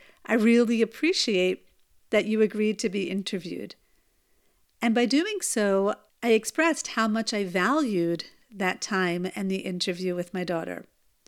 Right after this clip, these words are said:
Do you see the difference? When you are appreciative of something, you are aware of its value or worth, and you express that. So this month, we are committing to practicing being appreciative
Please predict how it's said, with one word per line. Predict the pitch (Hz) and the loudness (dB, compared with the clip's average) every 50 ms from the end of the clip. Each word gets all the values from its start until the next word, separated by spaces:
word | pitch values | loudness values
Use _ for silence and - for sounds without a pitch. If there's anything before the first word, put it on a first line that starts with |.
| _ _ | _ _
Do | - 226 | -6 -4
you | 220 | -4
see | - - 269 | 0 0 0
the | 269 277 | 0 2
difference? | 233 233 233 - 294 302 359 427 - - - - - _ _ _ _ _ _ _ _ _ _ _ _ _ | 0 0 0 0 -2 -2 -2 -4 -8 -14 -14 -16 -18 _ _ _ _ _ _ _ _ _ _ _ _ _
When | _ 254 247 240 233 | _ -2 0 2 2
you | 247 285 330 381 | 2 2 2 2
are | 392 370 349 330 - | 2 2 2 2 0
appreciative | - - - - - - 240 247 240 - - 285 285 285 285 285 269 - | -4 -8 -8 -10 -8 -4 -2 -2 0 0 0 0 0 0 0 -2 -4 -4
of | - 190 - | -6 -8 -6
something, | - - 190 190 196 - - 302 320 370 427 415 - _ _ _ _ _ _ _ _ _ _ _ | -4 -2 -2 -2 -4 -4 -4 -4 -4 -2 -4 -8 -12 _ _ _ _ _ _ _ _ _ _ _
you | - 233 240 233 254 | -2 0 2 2 4
are | 233 226 226 - | 4 2 2 0
aware | 226 208 190 196 214 240 262 269 294 302 | -2 -2 -2 0 0 0 2 2 2 2
of | 277 - | 2 0
its | 202 185 - | -2 -4 -4
value | 180 175 185 175 175 180 196 214 240 269 285 294 294 - | -4 -2 0 0 0 0 0 0 0 0 0 0 -2 0
or | 202 190 180 | 0 0 0
worth, | 175 175 170 180 233 302 302 - - - _ _ _ _ _ _ _ _ - | 2 2 2 2 2 0 -4 -6 -16 -20 _ _ _ _ _ _ _ _ -2
and | 220 208 202 | 0 0 0
you | 208 196 | 2 0
express | 190 196 - - - - 185 170 170 - - | -2 -2 -4 -8 -6 -4 -6 -4 -4 -6 -8
that. | - - - 214 - _ _ _ _ _ _ _ _ _ _ _ _ _ _ _ _ _ _ _ _ | -10 -10 -12 -14 -18 _ _ _ _ _ _ _ _ _ _ _ _ _ _ _ _ _ _ _ _
So | - - 269 254 | 0 2 4 4
this | 233 339 440 453 - - | 4 2 -2 -2 0 0
month, | 262 247 226 226 226 233 | 2 2 2 2 0 0
we | 214 220 214 | 0 2 2
are | 202 196 196 | 2 2 0
committing | - - 220 220 220 226 220 214 | -4 -4 -2 -2 0 0 0 -2
to | - 208 | -2 -4
practicing | - 208 196 196 - - - - - 190 185 185 | -4 -4 -6 -6 -6 -8 -10 -6 -4 -4 -4 -4
being | 175 - 208 220 233 254 | -4 -2 -2 0 0 0
appreciative | 269 269 - - 202 190 - - - 175 185 175 170 | -2 -4 -4 -8 -6 -4 -4 -4 -2 0 0 0 0